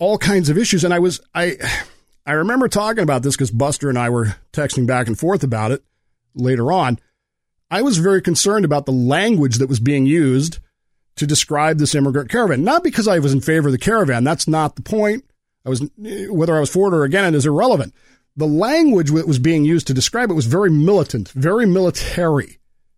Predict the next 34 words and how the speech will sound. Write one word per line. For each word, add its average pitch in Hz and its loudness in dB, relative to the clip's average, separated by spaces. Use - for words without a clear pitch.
very 220 2
much 185 0
a, 156 0
an 160 -4
invasion, 143 2
a 147 -4
national 196 2
existential 175 -2
threat 147 -4
of 151 2
an 147 -2
invasion, 143 0
an 127 0
armed, 151 0
you 131 -6
know, 131 -4
uh, 135 -4
as 156 -4
I 175 0
recall, 214 0
wasn't 185 2
there 202 2
a 131 -2
tweet 139 -2
from 170 -4
the 170 -2
president 175 -2
or 135 0
somebody 170 0
about 131 0
what 156 2
do 175 2
you 165 2
call, 165 0